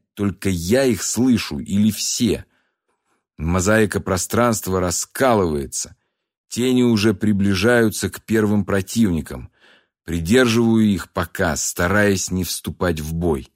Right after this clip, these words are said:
Лия на сей раз быстро реагирует. Рвётся вперёд, будто боясь, что проход закроется. Окидываю Ома пространство. Лексий с инопланетянином поддерживают Эльдара. Марис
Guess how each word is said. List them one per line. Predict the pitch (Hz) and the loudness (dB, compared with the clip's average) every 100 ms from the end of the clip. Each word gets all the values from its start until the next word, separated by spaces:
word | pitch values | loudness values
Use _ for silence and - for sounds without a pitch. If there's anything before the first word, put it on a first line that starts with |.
| _ _ _ _ _ _ _ - | _ _ _ _ _ _ _ -10
Лия | 76 95 123 139 135 | -2 2 4 4 4
на | 120 | 2
сей | 101 123 123 | 2 2 4
раз | 127 120 | 4 2
быстро | 92 120 113 113 107 | 0 0 0 2 2
реагирует. | 107 104 107 117 127 85 65 - _ _ _ _ _ | 2 2 0 2 2 2 -2 -10 _ _ _ _ _
Рвётся | 73 90 117 107 101 | -4 2 2 2 -4
вперёд, | - - 104 139 110 | -4 0 2 4 2
будто | 87 101 - - | 0 -2 -4 -4
боясь, | 92 92 92 95 120 101 - | -2 0 2 4 4 2 -2
что | - 76 | -6 -6
проход | 82 78 101 85 | -6 -4 -2 -2
закроется. | 92 - 104 101 78 - - - _ _ _ _ - | -4 -4 0 0 0 -4 -10 -12 _ _ _ _ -10
Окидываю | 82 - 123 120 117 110 | -8 0 2 4 4 4
Ома | 107 98 101 104 113 104 | 2 0 2 4 4 2
пространство. | - 95 87 - 104 85 73 - - _ _ _ _ _ - | 0 -4 -2 -2 0 0 -4 -10 -16 _ _ _ _ _ -6
Лексий | 78 107 127 - 110 | 0 4 2 2 -2
с | 95 95 | -2 -2
инопланетянином | 98 90 95 98 87 117 113 107 92 82 | -2 -2 -2 -2 0 2 2 2 0 -2
поддерживают | 82 85 98 98 95 95 90 - | -2 0 0 2 0 0 -2 -2
Эльдара. | 95 95 101 85 65 - _ _ _ _ _ _ _ | -2 0 2 0 -2 -12 _ _ _ _ _ _ _
Марис | 78 85 90 110 117 - | -2 2 4 4 2 -2